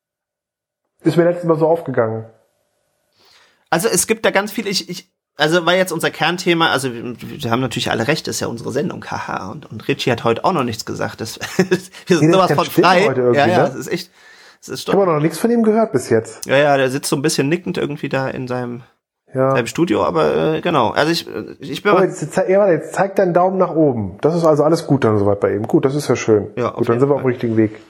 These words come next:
Speaker 2: Genau. Deswegen will ich jetzt nicht zu sehr, also weil, weil wir können da natürlich, äh, jetzt überall ganz, ganz viele tolle, neue, spannende Fässer, die mich natürlich auch extrem interessieren, aufmachen und sagen, ja, wie ist denn das Ganze dann gesellschaftlich und wie ist es dann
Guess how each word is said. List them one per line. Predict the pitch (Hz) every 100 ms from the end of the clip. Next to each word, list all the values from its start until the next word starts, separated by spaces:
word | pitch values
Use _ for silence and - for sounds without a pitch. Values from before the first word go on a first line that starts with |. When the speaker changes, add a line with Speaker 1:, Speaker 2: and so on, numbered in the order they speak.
| -
Speaker 2:
Genau. | - 147 110 104 - _ _ _ _ _ _ _ -
Deswegen | - 110 143 151
will | 160
ich | 165
jetzt | 156 175
nicht | 165
zu | - 147
sehr, | 139 156 104 117 135
also | 135 135
weil, | 147 139
weil | 143
wir | 139 139
können | 160 165
da | 165
natürlich, | 156 147 160 147 - -
äh, | 139 135 127 110
jetzt | 131 139 -
überall | 165 151 120 127 131
ganz, | 135 147 -
ganz | 139
viele | - 160 147
tolle, | 139 139 143
neue, | 139 143 139
spannende | - 143 139
Fässer, | 135 170 165
die | 123
mich | 123 127 -
natürlich | 120 127 -
auch |
extrem | - - - 139
interessieren, | 135 - - - -
aufmachen | 113 110 110 104 110
und | 113
sagen, | 113 117 120
ja, | 120 120
wie | 117
ist | 135
denn | 120
das | -
Ganze | 123 120 117
dann | 107 113
gesellschaftlich | 117 113 139 143 131 - 127 127 123
und | 113 113
wie | 113
ist | 113
es | 120
dann | 113 110